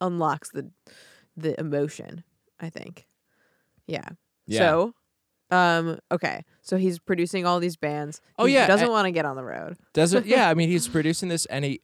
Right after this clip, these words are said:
Speaker 2: and his, like, the bulk of his work is from nineteen seventy-nine to nineteen eighty-six.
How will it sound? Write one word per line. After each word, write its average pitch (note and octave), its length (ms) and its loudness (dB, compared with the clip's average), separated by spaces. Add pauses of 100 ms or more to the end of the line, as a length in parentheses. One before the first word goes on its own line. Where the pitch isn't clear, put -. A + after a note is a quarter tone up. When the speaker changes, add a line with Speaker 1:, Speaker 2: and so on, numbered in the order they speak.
Speaker 2:
and B2+ 220 0
his, B2+ 340 0
like, A2+ 240 -2
the B2 100 -2
bulk A2 440 -2
of B2+ 100 -2
his B2+ 220 -4
work G2+ 340 -4
is G2+ 120 -10
from G2 200 -12
nineteen F#2 300 -10
seventy-nine F#2 640 -10
to - 100 -20
nineteen D2 320 -16
eighty-six. - 640 -14